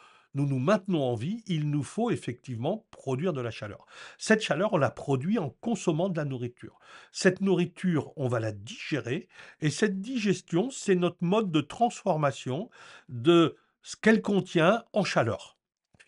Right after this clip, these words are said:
Et vous avez pu constater que, étant plutôt bien conçu et d'une nature, enfin,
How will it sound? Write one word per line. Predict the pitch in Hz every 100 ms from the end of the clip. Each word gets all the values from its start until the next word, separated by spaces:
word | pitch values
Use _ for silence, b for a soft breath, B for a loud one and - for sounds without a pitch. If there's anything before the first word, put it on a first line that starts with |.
| B B B B _
Et | 208 240 262 208 -
vous | 135 143 123
avez | 113 -
pu | -
constater | 254 170 - - 110 139 165 247 -
que, | 165 151 175 180 - _ _ _ _ _ _ _
étant | - 135 143
plutôt | 113 170 - 151
bien | 123 127
conçu | - 135 - 254 269 -
et | 156 151 147
d'une | 127 147 147 139
nature, | 135 - 180 160 - B B B
enfin, | 151